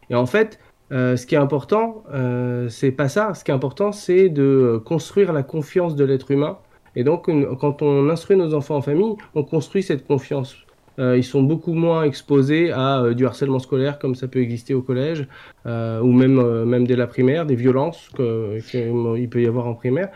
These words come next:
Et donc, euh, une fois qu'on a réussi à construire cette confiance, on va être capable de s'inscrire dans un modèle social, euh, auquel, euh, qu'on a vu, dans lequel on a vécu quand même,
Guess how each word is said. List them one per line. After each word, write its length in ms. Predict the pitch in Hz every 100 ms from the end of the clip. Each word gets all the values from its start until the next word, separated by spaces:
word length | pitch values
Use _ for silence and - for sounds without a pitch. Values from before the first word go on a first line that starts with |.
| - - -
Et 100 | 131
donc, 220 | 202 220 - - -
euh, 420 | 143 127 123 117 -
une 160 | 165 165
fois 140 | 208
qu'on 160 | 202 156
a 60 |
réussi 320 | 139 143 147 165
à 60 |
construire 280 | 151 135 147
cette 200 | 151 135
confiance, 480 | 139 - 226 233 - -
on 220 | 160 170
va 180 | 143 202
être 120 | 220
capable 600 | 160 135 139 131 113 120
de 240 | 123 131 127
s'inscrire 560 | - 127 - 151 180
dans 220 | 147 127
un 60 | 123
modèle 420 | 123 123 135 131
social, 580 | 127 123 - 151 151 135 - - -
euh, 80 | 120
auquel, 320 | 120 135 127
euh, 380 | 123 113 110 110 107
qu'on 120 | 117
a 60 | 107
vu, 320 | 117 240 254 - _
dans 140 | - 107
lequel 220 | 107 131
on 100 | 117
a 60 | 110
vécu 400 | 123 127 277 254
quand 140 | 123
même, 240 | 120 117